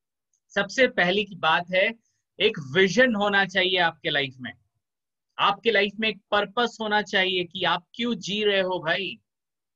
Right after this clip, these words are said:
क्या करना है आपको, what is your purpose in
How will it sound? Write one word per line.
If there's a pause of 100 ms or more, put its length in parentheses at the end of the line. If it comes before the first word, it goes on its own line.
(360)
क्या
करना
है
आपको,
what
is
your
purpose
in